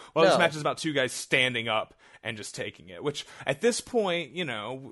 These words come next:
Speaker 1: fucking forearm exchanges and, and <laughs> forearm exchanges and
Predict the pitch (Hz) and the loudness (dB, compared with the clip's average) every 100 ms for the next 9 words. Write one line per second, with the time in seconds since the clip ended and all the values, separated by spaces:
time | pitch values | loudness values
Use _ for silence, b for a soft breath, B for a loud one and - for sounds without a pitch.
0 | - - 135 131 120 139 131 131 123 - | -12 -8 -4 -6 -4 -2 -2 -2 -6 -8
1 | - 110 110 120 123 117 107 110 _ b | -4 -4 -4 -6 -8 -10 -14 -16 _ b
2 | b b b - 123 - 185 - 123 123 | b b b -14 -10 -6 -2 2 0 0
3 | - 123 120 117 113 | -6 -6 -6 -10 -10